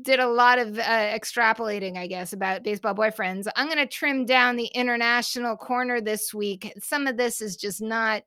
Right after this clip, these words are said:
you know, it's, it's not timely. Stay tuned next week. But I do have to say the C P B L, which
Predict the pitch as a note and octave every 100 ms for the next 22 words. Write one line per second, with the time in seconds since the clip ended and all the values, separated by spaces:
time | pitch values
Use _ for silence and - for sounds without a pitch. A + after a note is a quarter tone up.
0 | - G#3+ G3 G#3 - - - - A3+ G#3
1 | - C4+ C#4 C#4 C4+ C4+ - _ - -
2 | - D4 D4+ G#3+ C4 A3+ G#3+ A3 - A#3+
3 | A#3 - A3+ - G#3 G#3+ G3 D4 E4 E4
4 | E4+ F#4+ F4 C4 F#3+ F#3 F#3 G3 - C4
5 | D4+ D#4 D#4 A#3 D#3+ D#3 B3 _ - -
6 | - - G#3+